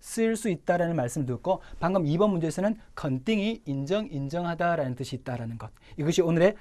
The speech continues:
학습 포인트입니다. 자, 그런데요. 여기서 멈추지 않을게요. 저는 항상 한 발 더 나가거든요. 앞을 내다보면서. 그래서 여러분들이 컨띵은 사실 또 이것이 다가 아닙니다. 하나 더 소개해드리겠습니다. 자, 컨띵을 공부해 보겠습니다.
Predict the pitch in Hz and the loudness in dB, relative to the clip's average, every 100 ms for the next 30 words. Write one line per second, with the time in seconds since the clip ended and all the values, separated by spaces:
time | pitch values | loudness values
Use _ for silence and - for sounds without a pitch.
0 | - 220 - - 165 - 214 208 170 120 | -6 -6 -4 -4 -4 -2 0 2 0 -2
1 | 104 - - - - - - - - - | -6 -14 -20 -20 -2 -2 -2 -10 8 12
2 | 214 147 127 147 107 - 170 170 175 151 | 12 12 8 6 4 -2 2 2 2 0
3 | 123 151 143 117 110 120 - - 185 185 | 0 0 0 -2 -2 -6 -8 -2 2 4
4 | 208 208 202 190 240 240 220 156 139 127 | 4 4 4 4 4 6 6 4 2 2
5 | 117 120 131 180 226 - - 156 175 151 | 0 0 2 0 -2 -10 -6 -4 0 0
6 | 127 139 131 123 180 175 - - 202 208 | 2 2 2 0 -2 -4 -10 -4 4 6
7 | 175 185 202 254 - - - - - 208 | 6 4 4 4 4 -2 -18 -18 2 4
8 | 185 269 285 247 226 - 208 143 170 - | 6 6 6 6 2 6 6 8 6 6
9 | 240 - 139 143 156 147 135 - - - | 2 4 6 8 8 8 4 0 -6 -14
10 | - - - - - - - 156 135 127 | -20 -20 -20 -20 -20 -18 0 2 2 0
11 | 151 139 135 131 147 139 254 - - - | 0 0 -2 -4 -2 2 2 0 -14 -20
12 | - - - - - - - - - 180 | -20 -20 -20 -20 -20 -20 -20 -2 2 2
13 | - 180 277 277 214 170 175 165 165 - | 2 4 8 8 8 8 8 8 4 2
14 | 135 151 | 0 0